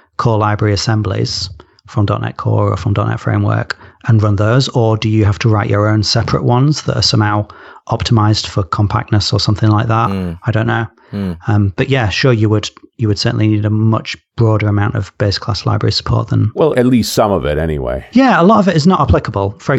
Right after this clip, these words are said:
Speaker 1: example, all the S Q L client stuff, well, you're not gonna be connecting to a S Q L database directly from a browser, I hope.
Speaker 3: Well, at least, yeah, you shouldn't be. Let's,
Speaker 2: Don't
Speaker 3: let's not encourage that
Speaker 2: do that.
Speaker 3: behavior.
Speaker 1: <laughs> Yeah, all that kind of stuff,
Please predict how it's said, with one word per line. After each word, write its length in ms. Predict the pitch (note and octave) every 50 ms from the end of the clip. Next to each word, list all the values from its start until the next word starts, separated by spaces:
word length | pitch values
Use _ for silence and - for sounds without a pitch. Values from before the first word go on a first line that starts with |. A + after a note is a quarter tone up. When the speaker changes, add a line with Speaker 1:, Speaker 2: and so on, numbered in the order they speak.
| A#2 -
Speaker 1:
example, 360 | - D3 C#3 C3+ C3 B2 - - - - _ _ _ _ - -
all 100 | - C3+
the 60 | A#2+ A#2
S 80 | -
Q 120 | - C#3 C3 -
L 80 | C3+ C3
client 340 | - - C3+ B2+ B2+ C3 -
stuff, 420 | - - C3+ C3 B2 - - -
well, 120 | - A#2 A#2
you're 100 | A#2 A#2
not 140 | B2+ C3 C#3+
gonna 160 | C#3 C3 B2
be 80 | B2 A#2+
connecting 360 | - B2+ A#2+ A#2+ - - A2
to 100 | - -
a 20 | A2+
S 80 | - -
Q 80 | A#2+ -
L 80 | - A2
database 420 | G#2+ G#2+ G#2 - - G#2+ G#2 -
directly 420 | - - G#2+ G#2 A2 A2 - A2 G2+
from 200 | - - A2+ G#2+
a 60 | G#2+
browser, 400 | - A#2 A2 A2+ A2+ G#2 A2 G2+
I 60 | G2 F#2
hope. 340 | - G#2 G#2 - G#2 D#2+
Speaker 3:
Well, 180 | - - - - _ -
at 60 | A#2+ A2
least, 240 | A2 B2+ B2 - -
yeah, 160 | G#2 G#2 F#2
you 140 | E2+ F2+ F2+
shouldn't 420 | - - F#3+ F#3+ F#3+ E3+ D#3 B2+ G2
be. 280 | A2 G#2+ G2 G#2+ C3+
Let's, 260 | A#2+ B2 E3 - C3
Speaker 2:
Don't 100 | - -
Speaker 3:
let's 180 | - G#3 G3+ -
not 160 | G3+ F#3+ F3+ E3+
encourage 420 | F3 E3 A#2+ C3+ C#3+ B2 A2+ -
that 160 | C#3+ C#3 C3+ C3+
Speaker 2:
do 60 | C3+
that. 840 | C3 F2 F2 F#2+ - F2+ F2 D2+ - F3 C3 - - D3 C3+ - - - _ _ _ - - _ -
Speaker 3:
behavior. 440 | - C#3 - - - D3+ - - - - - - - - - -
Speaker 1:
<laughs> 40 | _ _ - - - _
Yeah, 340 | - D#3 C3+ A#2 G#2 G#2 -
all 160 | - F3 F#3
that 160 | F3+ F3+ D3+ -
kind 160 | D#3 C#3+ B2+
of 40 | A2+
stuff, 400 | - - A#2 G#2 - - -